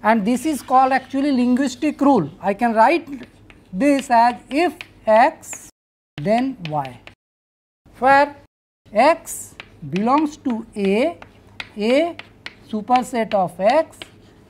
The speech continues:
X belongs to X, and Y belongs to B, B, sorry, proper set of Y and Y belongs to Y.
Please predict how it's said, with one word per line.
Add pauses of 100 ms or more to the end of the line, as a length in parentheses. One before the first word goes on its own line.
(160)
X
belongs (100)
to
X, (440)
and
Y (360)
belongs
to
B, (680)
B, (840)
sorry,
proper
set
of
Y (540)
and
Y
belongs
to (340)
Y.